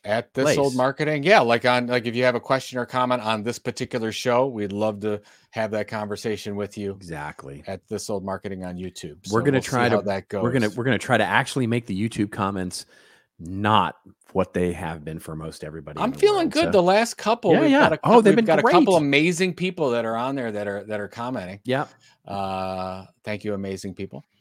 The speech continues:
Speaker 2: That's
Speaker 1: And,
Speaker 2: exactly
Speaker 1: uh,
Speaker 2: right.
Speaker 1: we'd like to have more amazing people.
Speaker 2: That's the,
Speaker 1: Uh,
Speaker 2: we're, they're all amazing. We just
Speaker 1: they're
Speaker 2: like to hear
Speaker 1: all
Speaker 2: from you. That's
Speaker 1: amazing.
Speaker 2: all.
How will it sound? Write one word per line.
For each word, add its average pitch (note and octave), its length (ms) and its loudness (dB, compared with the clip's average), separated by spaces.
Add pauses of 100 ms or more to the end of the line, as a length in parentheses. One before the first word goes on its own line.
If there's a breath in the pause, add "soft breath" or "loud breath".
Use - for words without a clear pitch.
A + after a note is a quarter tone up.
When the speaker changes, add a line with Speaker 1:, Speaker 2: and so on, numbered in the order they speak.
(200 soft breath)
Speaker 2:
That's F2 220 -8
Speaker 1:
And, F#2+ 80 -4
Speaker 2:
exactly F#2+ 320 -4
Speaker 1:
uh, F#2+ 160 -2
Speaker 2:
right. G2 100 -8
Speaker 1:
we'd G#2 160 -4
like G2+ 180 0
to G#2+ 140 -6
have G#2 180 -4
more B2+ 180 -2
amazing F2 340 -6
people. - 360 -20 (200)
Speaker 2:
That's E2+ 220 -10
the, F2 180 -6
Speaker 1:
Uh, F2+ 100 -4
Speaker 2:
we're, G2+ 200 4
they're A2+ 240 4
all D#3+ 200 8
amazing. G2+ 540 -2 (200)
We G#2 80 -4
just G#2+ 180 -10
Speaker 1:
they're G#2 40 -4
Speaker 2:
like F#2 80 -8
to A2+ 80 -8
hear - 120 -2
Speaker 1:
all G#2+ 100 -2 (100)
Speaker 2:
from - 0 - (100)
you. F2 60 -10
That's D3+ 180 -6
Speaker 1:
amazing. B2 80 -14
Speaker 2:
all. A#2+ 120 -20